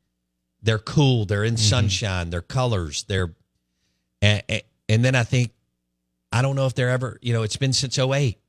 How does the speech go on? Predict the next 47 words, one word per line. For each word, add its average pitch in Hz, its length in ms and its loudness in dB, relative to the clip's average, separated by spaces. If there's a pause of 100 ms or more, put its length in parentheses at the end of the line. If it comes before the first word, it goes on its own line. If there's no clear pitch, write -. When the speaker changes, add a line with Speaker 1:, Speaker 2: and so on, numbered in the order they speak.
(760)
Speaker 1:
What, 104 200 -8
what 120 180 -2
are 135 60 2
we 131 100 0
gonna 123 200 0
do? 120 140 -6
You 127 120 0
know, 117 160 2
that, 127 280 -4 (200)
that - 260 -8
feels 156 280 0
like 135 160 -4
a 127 60 -4
lifetime 143 580 -2
ago. 165 360 -2 (380)
Speaker 2:
Right. 98 320 2 (520)
Speaker 1:
But 131 140 4
I 131 120 0
also, 151 500 -2
big 127 320 -4
brands, 135 500 -2
you 120 100 -2
sleep 147 380 0
on 123 160 0
'em, 117 100 -2
and 113 120 -2
then 120 100 2
all 120 120 0
of 110 80 -8
a 107 40 -8
sudden 117 260 -4
they 110 120 -2
come 123 260 -2
up 120 160 -4
and 107 120 -2
they're 107 100 0
monsters 117 580 -2
in 98 340 -4
five 123 240 -2
seconds, 131 460 -4
where 110 100 -2
it 104 60 -6
takes 117 300 -2
a 101 60 -2
State, 120 340 0
Ole 113 160 0
Miss, 110 440 -4